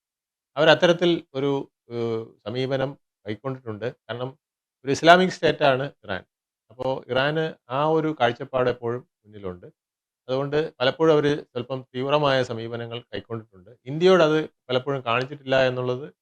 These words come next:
ഒരു അത്ഭുതമാണ്. ഒരുപക്ഷേ ഇന്ത്യയുടെ നയതന്ത്ര ബന്ധത്തിന്റെ ഭാഗം കൂടിയായിട്ടായിരിക്കാം അങ്ങനെ സംഭവിച്ചത്.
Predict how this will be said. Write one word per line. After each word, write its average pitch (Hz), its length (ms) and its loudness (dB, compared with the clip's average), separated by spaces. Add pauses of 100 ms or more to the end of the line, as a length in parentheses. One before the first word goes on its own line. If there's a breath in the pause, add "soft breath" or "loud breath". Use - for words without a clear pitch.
(120)
ഒരു 127 180 -14
അത്ഭുതമാണ്. 123 520 -4
ഒരുപക്ഷേ 117 340 -6
ഇന്ത്യയുടെ 117 400 -2
നയതന്ത്ര 117 720 -8
ബന്ധത്തിന്റെ 117 500 -8
ഭാഗം 113 380 2
കൂടിയായിട്ടായിരിക്കാം 110 800 -2
അങ്ങനെ 104 180 -8
സംഭവിച്ചത്. 92 460 -16